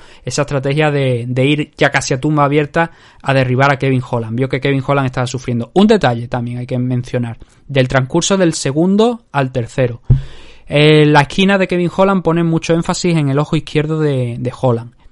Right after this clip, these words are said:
Y es algo que juega un factor importante también en el enfrentamiento. Ese ojo estaba prácticamente cerrado, el izquierdo.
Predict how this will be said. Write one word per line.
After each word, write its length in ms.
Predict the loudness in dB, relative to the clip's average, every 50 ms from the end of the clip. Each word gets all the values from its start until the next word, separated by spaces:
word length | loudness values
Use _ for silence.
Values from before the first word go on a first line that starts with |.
| _ -10 0
Y 140 | 2 4
es 60 | 4 6
algo 240 | 4 4 2 2
que 60 | 2 0
juega 420 | 2 4 2 4 4 4 4 2
un 160 | 2 -2 -4
factor 520 | -4 -6 -2 0 0 0 0 _ 2 2 4
importante 540 | 2 2 0 0 0 0 -2 0 -2 -2
también 280 | -2 -2 -2 -2 -2 -2
en 80 | -2 -2
el 60 | -2
enfrentamiento. 760 | -4 -4 -4 -4 -4 -4 -4 -4 -2 -2 -4 -4 -8 -10 -8
Ese 180 | -4 0 2 2
ojo 200 | 2 2 0 -2
estaba 300 | 0 0 0 0 2 0
prácticamente 540 | -2 -4 -6 -4 -4 -2 -2 -2 -2 -2
cerrado, 540 | -4 -4 -6 -6 -2 0 -2 -2 -2 -6 -12 _
el 220 | -8 -6 -4 -4
izquierdo. 440 | -6 -6 -2 0 0 0 0 -4